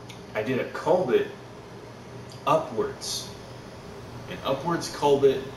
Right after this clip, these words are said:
that continually propelled me forward.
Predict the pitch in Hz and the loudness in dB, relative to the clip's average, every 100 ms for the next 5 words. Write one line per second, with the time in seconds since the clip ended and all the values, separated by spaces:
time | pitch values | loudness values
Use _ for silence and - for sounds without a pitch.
0 | 117 110 - 110 - 139 147 147 143 143 | -4 -4 -2 -6 -4 0 4 6 8 6
1 | 139 139 - - - - - 127 131 131 | 4 -2 -4 -6 -6 -6 -4 0 2 2
2 | 127 123 120 - 120 107 101 - - | 0 -2 -2 -4 4 4 4 0 -8